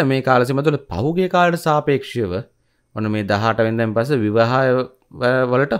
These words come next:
හොඳයි. ඒ කියන්නේ සීයට සීයක් නෙමෙයි. දැන් විවාහ ප්‍රමාද වෙවි හිටියන දැන් ඒ රාශිය කාලයක් එක්ක දැන් පහුගිය වසර පහට වඩා ඔන්න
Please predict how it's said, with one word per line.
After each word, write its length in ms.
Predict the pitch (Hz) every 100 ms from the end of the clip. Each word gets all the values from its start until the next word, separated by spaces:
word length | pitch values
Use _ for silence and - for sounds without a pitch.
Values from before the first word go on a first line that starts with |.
| -
හොඳයි. 340 | 160 151 95
ඒ 140 | 90
කියන්නේ 240 | 101 95 87 _ _ _ _ _ _
සීයට 400 | - 143 170 170
සීයක් 440 | 160 151 151 170
නෙමෙයි. 240 | 156 113 98
දැන් 120 | 92
විවාහ 340 | 104 107 131
ප්‍රමාද 400 | 120 104 107 120
වෙවි 340 | 123 131 120 113
හිටියන 360 | 107 104 117 120
දැන් 120 | 98
ඒ 120 | 92
රාශිය 320 | 95 95 107
කාලයක් 420 | 101 104 104 101
එක්ක 200 | 110 110 113 110 _ _ _ _
දැන් 320 | - 113 110 101
පහුගිය 440 | 101 120 135 139 131
වසර 340 | 113 110 143
පහට 340 | 139 95 135 147
වඩා 380 | 131 120 98 101 135
ඔන්න 200 | 123